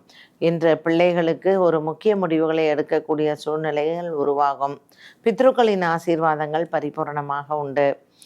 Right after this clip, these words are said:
மிதுன ராசி அன்பர்களுக்கு ஐந்தாம் இடத்தில் இருக்கக்கூடிய கிரக சேர்க்கை பூர்வ புண்ணிய பலங்களை அதிகரிக்கும். குடும்பத்திலேயும் இன்றைய நாளில் சில நற்செய்திகள் காத்திருக்கிறது.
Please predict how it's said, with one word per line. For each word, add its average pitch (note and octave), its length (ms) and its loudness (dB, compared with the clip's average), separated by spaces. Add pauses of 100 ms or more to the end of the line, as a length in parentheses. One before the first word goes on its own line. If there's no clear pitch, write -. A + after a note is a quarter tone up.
(280)
மிதுன E3 320 0
ராசி D#3 380 -2
அன்பர்களுக்கு F3+ 680 -2
ஐந்தாம் D#3+ 420 -2
இடத்தில் D3+ 300 -4
இருக்கக்கூடிய D3+ 680 -2
கிரக D3+ 320 -2
சேர்க்கை F3 460 0 (340)
பூர்வ A#3 380 2
புண்ணிய F3 300 -2
பலங்களை D3 560 -2
அதிகரிக்கும். C#3 680 -4 (540)
குடும்பத்திலேயும் G3 800 2
இன்றைய D#3+ 380 0
நாளில் E3 400 -2
சில D#3+ 280 -2
நற்செய்திகள் C#3+ 800 -4
காத்திருக்கிறது. - 800 -8